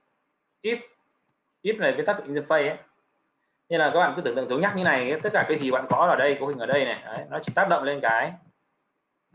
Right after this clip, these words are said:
interface thôi. Đấy. Cụ thể là interface không chấm không. Đấy, thì người ta gọi là mode bốn. Đấy.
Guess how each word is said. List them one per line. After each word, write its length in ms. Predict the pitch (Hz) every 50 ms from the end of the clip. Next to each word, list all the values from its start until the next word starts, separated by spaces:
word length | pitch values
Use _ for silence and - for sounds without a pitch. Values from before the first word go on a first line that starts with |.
| - -
interface 920 | 139 143 147 147 143 143 143 139 - - _ _ 156 151 151 147 147 143 143
thôi. 380 | - 147 143 143 135 113 101 - - _ _ _ _ _ _
Đấy. 240 | _ _ _ - _ - - _ _ _ _ _ _
Cụ 80 | - 143
thể 200 | 131 120 107 104
là 80 | 104 113
interface 500 | 123 127 139 135 - 131 127 127 135 135 131 _ _ _ _ _ _ _ _ _ - 117 120 123 131 135 135 -
không 100 | - 123
chấm 100 | 110 101 - -
không. 160 | 127 - - - - _ _ _ _ _
Đấy, 80 | 110 110 131 - -
thì 60 | 123
người 80 | 120 127
ta 60 | 135
gọi 200 | 135 123 - 135
là 60 | 143
mode 180 | 143 160 175 170
bốn. 260 | 160 127 131 175 - - - _ _ _ _ _ _ _
Đấy. 160 | 123 120 131